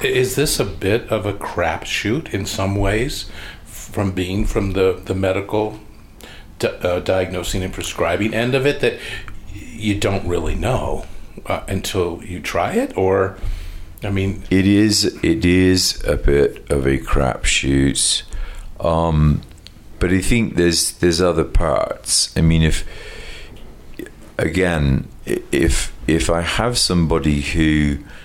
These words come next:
Speaker 2: um, has, uh, A D H D,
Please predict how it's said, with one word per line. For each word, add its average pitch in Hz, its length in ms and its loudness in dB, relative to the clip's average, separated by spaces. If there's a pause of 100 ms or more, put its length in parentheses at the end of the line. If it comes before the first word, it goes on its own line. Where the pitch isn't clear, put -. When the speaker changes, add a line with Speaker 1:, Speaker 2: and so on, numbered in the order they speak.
(460)
Speaker 2:
um, 65 760 0 (160)
has, 82 480 0 (400)
uh, - 260 -6 (480)
A 98 120 2
D 104 200 4
H - 400 0
D, 60 520 -4